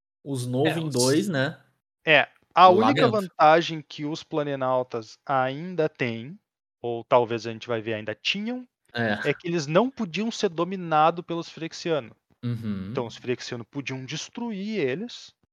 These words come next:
Speaker 3: mas não podiam dominar eles como eles faziam com outros seres vivos.
Speaker 2: Do lore do
Speaker 3: Inclusive
Speaker 2: Magic que eu, que eu conheço é de uma, é da entrelinha entre Firexia e uma transição pra Terras.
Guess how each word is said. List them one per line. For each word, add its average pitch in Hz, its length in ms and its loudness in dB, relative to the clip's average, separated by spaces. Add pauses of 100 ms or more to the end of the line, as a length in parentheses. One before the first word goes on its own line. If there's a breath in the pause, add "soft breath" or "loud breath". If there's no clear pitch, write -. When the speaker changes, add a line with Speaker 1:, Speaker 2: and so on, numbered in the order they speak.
(200)
Speaker 3:
mas 135 280 -2
não 120 220 -10
podiam 131 640 -12 (640)
dominar 143 540 -2
eles 113 400 -6
como 127 200 -10
eles 123 140 -12
faziam 120 360 -6
com 120 100 -14
outros 113 160 -14
seres 131 240 -10
vivos. 131 460 -14 (480)
Speaker 2:
Do 165 100 -4
lore 247 120 0
do 262 80 -4
Speaker 3:
Inclusive 147 300 -4
Speaker 2:
Magic 135 440 -2
que - 140 -2
eu, 127 260 4
que - 100 0
eu 127 80 4
conheço 120 720 2 (320)
é 131 100 8
de 127 140 2
uma, 143 260 10
é 143 120 6
da 139 560 10
entrelinha 147 520 6
entre 160 180 -2
Firexia 151 920 4
e 151 300 4
uma 151 160 6
transição 147 640 4
pra 143 380 8
Terras. 110 480 -2